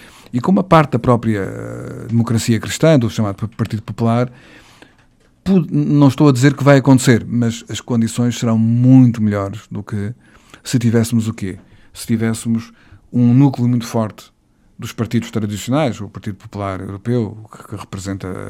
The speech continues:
a democracia, geralmente a democracia cristã, não é? Os, eh, o,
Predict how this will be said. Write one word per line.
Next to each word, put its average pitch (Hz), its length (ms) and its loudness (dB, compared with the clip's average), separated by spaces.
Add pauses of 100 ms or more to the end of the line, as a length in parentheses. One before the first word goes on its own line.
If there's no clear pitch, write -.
a 101 40 -14
democracia, 98 440 -8
geralmente 254 400 -2
a - 20 4
democracia 117 400 -2
cristã, 120 380 -4
não 101 120 -6
é? 117 80 -6
Os, 110 320 -16 (520)
eh, 60 520 -14
o, - 200 -16